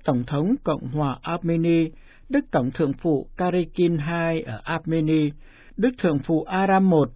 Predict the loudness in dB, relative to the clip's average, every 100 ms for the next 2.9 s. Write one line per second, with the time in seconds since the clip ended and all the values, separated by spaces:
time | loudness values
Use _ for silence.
0 | -4 2 2 0 -2 -2 2 0 0 -4
1 | -2 2 4 2 2 0 0 -2 0 2
2 | 2 0 -2 -2 0 2 2 0